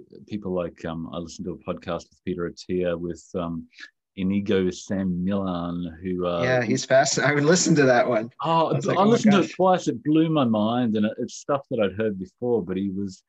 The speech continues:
Speaker 1: he was hinting at, um, Tadej, who won the Tour de France, and he didn't name him in the podcast 'cause it was before the Tour de France. But he s-, he said he had this athlete that he thought was just incredible, and he could just see from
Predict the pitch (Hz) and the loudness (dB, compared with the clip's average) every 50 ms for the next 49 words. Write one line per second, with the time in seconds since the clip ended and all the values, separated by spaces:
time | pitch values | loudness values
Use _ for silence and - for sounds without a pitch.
0 | _ _ _ _ _ _ - 123 110 107 104 104 - - 139 143 135 - - 131 | _ _ _ _ _ _ -4 -2 -2 -2 -2 -4 -6 -6 -6 -6 -6 -4 -4 -2
1 | 113 101 92 82 - _ - 101 92 90 87 87 85 85 - _ _ _ _ _ | -2 -2 -2 -4 -6 _ -6 -4 -4 -4 -4 -6 -8 -10 -12 _ _ _ _ _
2 | _ _ _ _ _ _ - _ _ - - 110 110 107 104 98 87 85 85 - | _ _ _ _ _ _ -20 _ _ -10 -8 -6 -4 -2 0 -2 -2 -2 -6 -10
3 | - - - 95 90 87 85 80 _ _ _ _ _ _ _ - 107 104 101 95 | -14 -8 -6 -4 -4 -4 -6 -10 _ _ _ _ _ _ _ -6 -2 -2 0 -2
4 | 87 87 - - 101 95 87 87 - - 98 92 90 87 - - - 95 95 98 | -2 -6 -6 -6 -6 -6 -6 -6 -8 -6 -4 -2 -2 -4 -6 -8 -8 -6 -6 -4
5 | 95 92 87 69 82 87 90 92 95 92 92 85 82 80 - - - - 185 - | -4 -4 -6 -6 -6 -4 -4 -2 -2 -2 -4 -4 -6 -8 -10 -8 -8 -8 -8 -6
6 | - 92 85 85 85 - _ _ _ _ _ _ - - 87 85 - - 90 - | -6 -6 -6 -6 -8 -10 _ _ _ _ _ _ -12 -12 -12 -10 -12 -14 -16 -16
7 | - 101 - - 95 90 90 90 - - 98 92 87 80 _ - 101 95 92 82 | -16 -18 -14 -12 -12 -12 -12 -14 -12 -8 -8 -8 -8 -10 _ -6 -4 -4 -4 -6
8 | - _ - 90 82 - - _ _ - 101 98 104 - - 110 101 95 - 101 | -8 _ -18 -18 -18 -18 -20 _ _ -18 -16 -16 -14 -10 -8 -6 -6 -6 -6 -8
9 | 92 90 - - - - 87 92 95 98 _ - 104 98 90 - _ _ - 95 | -8 -10 -12 -14 -14 -14 -12 -12 -12 -12 _ -10 -8 -6 -6 -8 _ _ -6 -6
10 | 87 - _ _ _ _ _ _ _ _ _ _ _ _ - - 98 101 - - | -6 -6 _ _ _ _ _ _ _ _ _ _ _ _ -8 -8 -8 -8 -6 -6
11 | 104 95 87 - 80 85 80 80 - 107 95 - - 98 90 82 - - - 107 | -4 -4 -4 -6 -8 -12 -12 -12 -10 -12 -12 -10 -8 -8 -8 -8 -8 -6 -4 -2
12 | 107 113 104 95 87 82 85 85 85 104 104 113 107 - - - 92 90 - - | -2 -2 -2 -4 -6 -6 -8 -8 -8 -8 -10 -10 -10 -10 -8 -8 -8 -8 -8 -8
13 | 90 90 | -10 -8